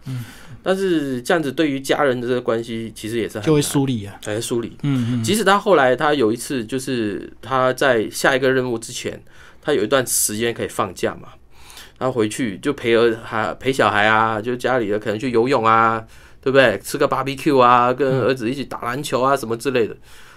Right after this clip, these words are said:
Speaker 2: 才回来没几天啊，关系才刚，刚开始建立起来，哦，还蛮融洽的时候，突然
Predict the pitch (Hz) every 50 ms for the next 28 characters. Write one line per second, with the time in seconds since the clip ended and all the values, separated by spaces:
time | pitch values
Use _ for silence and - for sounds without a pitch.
0 | - - - - - 190 220 214 208 202 208 214 220 208 220 214 160 151 151 185
1 | 180 175 175 175 170 170 170 170 170 - 185 190 190 185 190 180 170 151 147 -
2 | - 165 165 - - 160 175 175 - 175 165 156 147 117 117 - 170 160 165 165
3 | 160 135 - 143 123 107 107 107 110 113 107 85 - 117 110 104 - 127 147 151
4 | 147 151 147 127 131 - - 151 123 120 113 110 113 113 120 110 101 - - 139
5 | 117 117